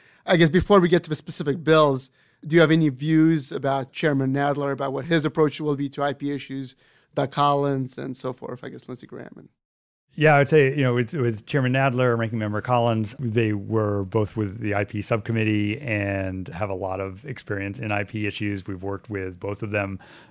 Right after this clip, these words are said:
Speaker 2: for a long time. I was fortunate to work with them in a previous capacity on trade secrets bill. Ranking Member Collins did a great job as, as, um,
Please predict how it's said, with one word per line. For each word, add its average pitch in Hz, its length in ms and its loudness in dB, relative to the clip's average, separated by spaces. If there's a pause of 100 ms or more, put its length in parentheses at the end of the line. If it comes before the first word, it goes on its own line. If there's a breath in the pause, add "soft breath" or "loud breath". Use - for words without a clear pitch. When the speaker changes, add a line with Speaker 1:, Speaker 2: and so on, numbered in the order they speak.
(100)
Speaker 2:
for 110 80 -2
a 101 80 0
long 98 220 -2
time. 98 320 -4
I 90 80 -8
was - 240 -14 (120)
fortunate 104 360 -4
to 104 80 -6
work 98 200 -6
with 101 120 -6
them 95 240 -6
in 90 100 -8
a 90 80 -8
previous 107 340 -2
capacity 95 480 -4
on 87 120 -10
trade 110 260 -6
secrets 104 320 -6
bill. 104 400 -4 (460 loud breath)
Ranking 110 260 -8
Member 95 220 -8
Collins 101 400 -4
did 98 100 -10
a 90 80 -10 (440)
great 98 220 -8
job 95 220 -2
as, 95 320 -12
as, - 340 -12
um, 95 380 -8